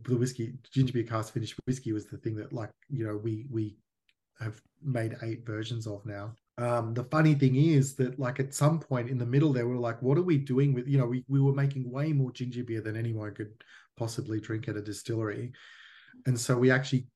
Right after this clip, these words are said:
worked with a local brewery, and they, they, um, sold their gi-, you know, their alcoholic ginger beer, um, that was aged in Starward barrels, and we got the barrels that were for our, um,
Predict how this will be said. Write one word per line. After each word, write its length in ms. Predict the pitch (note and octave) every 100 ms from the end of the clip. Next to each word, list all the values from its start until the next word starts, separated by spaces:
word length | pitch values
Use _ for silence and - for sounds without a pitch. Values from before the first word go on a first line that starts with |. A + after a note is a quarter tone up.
| -
worked 400 | B2 B2+ C3 B2
with 160 | B2
a 100 | A#2
local 340 | A2+ A#2 A2+ A2+
brewery, 500 | A2+ B2 A#2+ G#2+ A2+
and 120 | A2
they, 160 | A2+ A#2
they, 580 | A#2 A#2 A2+ A#2+ A#2 A2+ -
um, 540 | A2 G#2+ G#2 G2+ G#2+ C#3 - _ -
sold 380 | - A#2 A2
their 140 | A2+ G#2+
gi-, 240 | - A#2
you 100 | B2
know, 120 | A#2 G#2
their 240 | A2 -
alcoholic 560 | A2+ A2+ A2 A2+ A2 -
ginger 300 | A#2+ A2+ A2
beer, 440 | A2 G#2+ G#2 - _ G#2+
um, 400 | G#2 G#2 G2+ -
that 100 | A2+
was 160 | A#2 G#2+ A2+
aged 300 | A#2 A#2 G#2+
in 80 |
Starward 420 | G2 A2 G#2 A2 A2+
barrels, 540 | G#2 C#3+ A3 - -
and 160 | B2 A2+
we 140 | A#2
got 220 | A2+ A2 -
the 120 | G#2+ - _
barrels 500 | A#2+ A#2 A2+ A2 -
that 200 | A#2+ A#2
were 300 | B2 A2+ A2 - - _ _
for 220 | _ A#2 A2
our, 260 | G#2+ A2 A2 A#2
um, 560 | G#2+ G#2 G#2 G#2 G#2+